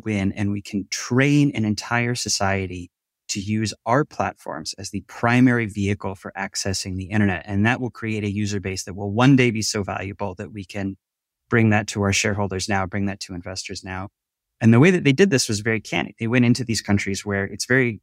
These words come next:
expensive to access the internet. You don't do it through a computer. You do it through a smartphone. And you have to pay for every little bit of data you use, which is prohibitively costly.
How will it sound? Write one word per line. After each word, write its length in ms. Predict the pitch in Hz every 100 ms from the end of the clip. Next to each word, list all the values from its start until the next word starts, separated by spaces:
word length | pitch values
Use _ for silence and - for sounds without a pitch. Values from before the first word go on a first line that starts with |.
| -
expensive 540 | - - 110 - 151
to 120 | 165
access 380 | 147 - 156 -
the 100 | 147
internet. 300 | 147 151 156
You 100 | 120
don't 320 | 107 123 117
do 140 | - 117
it 100 | 95
through 200 | - 104
a 40 |
computer. 400 | - 92 101 98
You 80 | 95
do 160 | 95 113
it 80 | 92
through 140 | 110
a 40 |
smartphone. 580 | 101 104 101 - 98 95 - _ _ _
And 160 | 107 107
you 80 | 104
have 180 | 107 101
to 100 | -
pay 440 | - - 156 131
for 200 | 110 95 98
every 280 | 110 110
little 180 | 104 101
bit 160 | 95 98
of 120 | 95
data 240 | 101 98
you 140 | 95 92
use, 360 | 135 170 113
which 200 | 110 101
is 120 | 98 - _
prohibitively 840 | 117 107 131 123 117 101 101 98 _
costly. 640 | - 95 - - 98 95